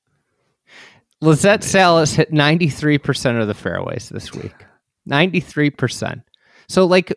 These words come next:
Speaker 1: I don't, <laughs> how narrow do you have to go to get that number down to, like, what, uh, you know, I think, I feel like they set this golf course up like they would for the men, and it's a completely different game. Like, the women's game,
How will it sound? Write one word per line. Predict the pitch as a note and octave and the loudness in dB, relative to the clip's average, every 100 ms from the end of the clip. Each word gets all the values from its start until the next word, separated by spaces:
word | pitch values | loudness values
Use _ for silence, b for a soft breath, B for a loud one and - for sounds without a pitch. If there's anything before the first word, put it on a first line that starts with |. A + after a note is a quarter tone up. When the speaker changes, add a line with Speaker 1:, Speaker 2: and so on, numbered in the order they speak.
| - _ | -12 _
Speaker 1:
I | D#3+ G3 | 0 2
don't, | A3+ - | 0 -2
<laughs> | - - _ _ _ _ - _ | -8 -10 _ _ _ _ -20 _
how | G3+ A#3 | 0 2
narrow | A3+ A3+ G#3+ | 4 4 4
do | F#3 | 2
you | F#3 | 2
have | F3 - | 2 0
to | C#3+ | -2
go | D3 C#3 G#2 - | 2 2 0 -6
to | - B2+ | -4 -2
get | B2+ B2 | -2 0
that | B2+ F2+ | -2 0
number | A#2+ A#2+ A2+ | -4 -2 -4
down | G#2 A2 A2 G#2+ | -2 -2 0 -2
to, | G#2 | -2
like, | G2+ - | -2 -6
what, | - A2+ G#2+ - | -4 -2 -2 -6
uh, | C#3 - | -8 -2
you | D#3 | 2
know, | C#3+ C#3 | 2 2
I | D3+ | 0
think, | D#3 G#3+ F3+ | 2 2 2
I | F3 | 0
feel | F3 G#3 | 2 2
like | G3 - | 2 0
they | D3+ | -6
set | - D#3+ E3+ | -4 -8 -6
this | C#3+ | -10
golf | - B2+ - | -2 -2 -2
course | - C3+ - | -12 -10 -4
up | C3 - - _ _ _ _ _ - | -4 -4 -20 _ _ _ _ _ -4
like | B2 | -4
they | A#2 B2+ | 0 0
would | C3 B2+ | 0 -2
for | A#2+ | -4
the | A2+ | -2
men, | G#2+ C#3 G#3 _ _ _ _ _ _ _ _ _ _ - | -2 -4 -6 _ _ _ _ _ _ _ _ _ _ -4
and | E3 | -2
it's | D#3+ | -2
a | |
completely | - D3 G3 F#3+ D#3+ | -6 -4 -2 0 0
different | C#3+ C3+ A#2 - | 0 -2 -4 -2
game. | A2+ F#2+ - _ _ | -2 -2 -6 _ _
Like, | C3 B2+ - _ _ _ _ _ _ _ | -2 -2 -4 _ _ _ _ _ _ _
the | - | -2
women's | C3+ E3+ B3+ G3+ - | 0 2 2 0 -2
game, | - D3 C#3+ C3 A2+ A#2 | -2 0 0 -2 -4 -10